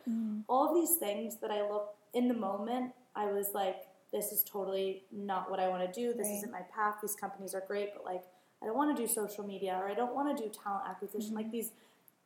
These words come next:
Speaker 2: fields that I just didn't feel like were me.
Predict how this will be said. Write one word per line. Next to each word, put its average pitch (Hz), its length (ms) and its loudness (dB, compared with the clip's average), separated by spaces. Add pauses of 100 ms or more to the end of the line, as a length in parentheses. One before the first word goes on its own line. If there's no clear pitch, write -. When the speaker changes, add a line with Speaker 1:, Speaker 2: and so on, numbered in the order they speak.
Speaker 2:
fields 269 360 6
that 220 120 2
I 208 80 4
just 202 220 0
didn't 214 240 -2
feel 196 480 0
like - 360 -4
were 202 160 2
me. 190 500 -2